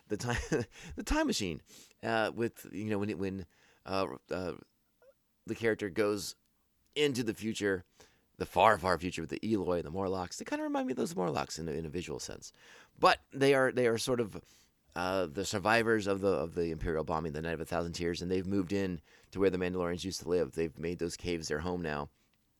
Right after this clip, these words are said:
uh, and they're looking to eat, eat people. <laughs> And, and R five D four wasn't good enough, but it baits Din into, into entering. And, uh, yeah, he's able to dispatch them, and he uses the Darksaber for a big chunk of it. And this is our reminder.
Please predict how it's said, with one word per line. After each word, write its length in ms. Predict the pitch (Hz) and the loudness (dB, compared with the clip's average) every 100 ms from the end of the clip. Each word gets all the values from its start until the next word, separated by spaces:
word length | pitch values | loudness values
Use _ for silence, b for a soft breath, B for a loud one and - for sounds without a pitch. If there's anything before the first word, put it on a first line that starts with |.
| _ _ - - | _ _ -4 2
uh, 100 | 101 | 2
and 100 | 107 | 4
they're 120 | 123 | 4
looking 240 | 139 135 117 | 4 2 0
to 40 | |
eat, 140 | 110 101 110 | -2 -2 -4
eat 140 | 135 143 | -4 -6
people. 360 | 104 85 76 - b b b b | -4 -2 -2 -4 b b b b
<laughs> 220 | 107 - 151 B B B B | -4 2 0 B B B B
And, 280 | - 127 123 | 2 2 2
and 340 | - 113 107 - b b b | 0 0 0 -6 b b b
R 140 | 123 135 | 6 8
five 240 | 131 131 | 8 6
D 120 | 135 | 2
four 240 | 120 123 120 | 2 6 6
wasn't 180 | 113 | 6
good 140 | 104 101 | 2 2
enough, 160 | 92 | 2
but 140 | - 104 | 2 2
it 80 | 95 | 4
baits 320 | 104 - - | 0 0 -4
Din 300 | 104 98 95 | 0 0 0
into, 280 | 73 90 76 | -4 -4 -6
into 200 | 85 73 | -4 -6
entering. 500 | 85 82 78 78 76 b b b _ | -4 -4 -4 -6 -12 b b b _
And, 480 | 78 87 87 85 85 | -6 -2 -2 -4 -2
uh, 240 | 85 82 85 113 | -2 -2 -4 -2
yeah, 240 | 135 85 - _ b b | -2 -2 -8 _ b b
he's 200 | 160 180 | 8 12
able 140 | 220 | 12
to 100 | 202 | 10
dispatch 380 | 190 190 196 - | -2 4 4 6
them, 200 | 147 117 - | 2 0 -4
and 400 | 135 135 131 127 - _ _ | -2 0 -2 -6 -14 _ _
he 160 | 120 127 | -8 -8
uses 360 | 127 185 175 | -6 -6 -4
the 80 | 170 | -2
Darksaber 420 | 151 139 131 110 | 4 4 2 -6
for 180 | 104 113 | -2 0
a 40 | 107 | 0
big 160 | 117 | -2
chunk 200 | - 92 | -4 -8
of 80 | 82 | -6
it. 100 | 76 | -6
And 140 | 87 92 | -6 -4
this 160 | 123 | -4
is 120 | 127 104 | -2 -4
our 120 | 95 | 0
reminder. 640 | 95 95 92 98 80 65 | 0 2 0 2 0 -2